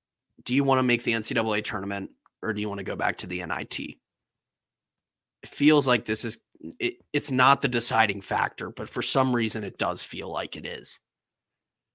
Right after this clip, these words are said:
And so I think Wake Forest is, is in a position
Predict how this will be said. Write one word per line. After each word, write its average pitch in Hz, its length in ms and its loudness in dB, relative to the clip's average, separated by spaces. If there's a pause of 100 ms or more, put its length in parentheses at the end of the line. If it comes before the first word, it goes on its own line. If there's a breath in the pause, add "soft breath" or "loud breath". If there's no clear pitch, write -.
And 131 120 -2
so 143 100 4
I 127 80 6
think 151 240 2
Wake 139 160 4
Forest 135 300 2
is, 117 100 -2
is 123 360 2
in 123 100 2
a 139 40 2
position 120 600 2